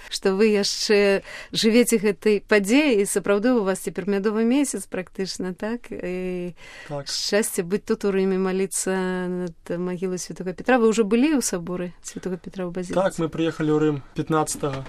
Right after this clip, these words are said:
Speaker 2: ліпеня на рэкалекцыі такія. Прыехалі духоўна ўзрастаць і таксама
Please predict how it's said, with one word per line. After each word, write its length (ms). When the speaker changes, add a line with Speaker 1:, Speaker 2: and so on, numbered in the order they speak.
Speaker 2:
ліпеня 560
на 320
рэкалекцыі 560
такія. 520
Прыехалі 360
духоўна 480
ўзрастаць 560
і 80
таксама 640